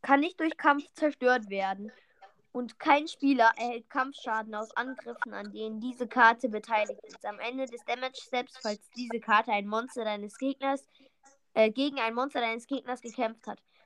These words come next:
Du kannst bis zum Ende der Battle Phase die Kontrolle über das Monster übernehmen. Und, ja.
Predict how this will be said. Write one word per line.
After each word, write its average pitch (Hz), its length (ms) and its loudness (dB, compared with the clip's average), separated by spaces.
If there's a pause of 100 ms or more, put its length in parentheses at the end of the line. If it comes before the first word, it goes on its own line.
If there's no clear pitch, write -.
(120)
Du 220 80 -20
kannst 254 400 2
bis 254 180 -10
zum 247 140 -10
Ende 247 280 -4
der 220 140 2
Battle 240 320 -6
Phase 247 280 -6
die 226 120 -16
Kontrolle 262 520 0
über 220 180 -4
das 220 180 -6
Monster 247 360 -4 (100)
übernehmen. 233 560 -2 (800)
Und, 254 300 0 (180)
ja. 208 320 0